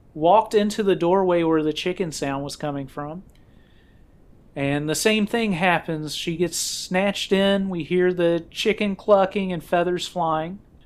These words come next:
So then we cut to the pizza parlor again, where we see Bob, Gino, and Shaky, and John walks up.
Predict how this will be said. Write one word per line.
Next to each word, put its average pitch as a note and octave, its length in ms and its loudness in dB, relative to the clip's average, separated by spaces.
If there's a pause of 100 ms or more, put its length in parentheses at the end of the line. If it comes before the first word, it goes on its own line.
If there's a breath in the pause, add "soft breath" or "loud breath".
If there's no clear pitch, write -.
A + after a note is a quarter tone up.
(100)
So F#3+ 260 4
then B3+ 220 4
we C4 120 2
cut G#3 360 2
to G3+ 180 0
the F3 80 -2
pizza A#3 320 -2
parlor D3+ 460 4
again, D#3 340 0
where D#3+ 140 2
we D#3 100 2
see E3 240 -2
Bob, F3 560 6
Gino, F#3 440 0
and F3 140 -2
Shaky, E3+ 640 -2
and D#3 160 -6
John D#3+ 360 2
walks C#3+ 360 0
up. D3+ 300 0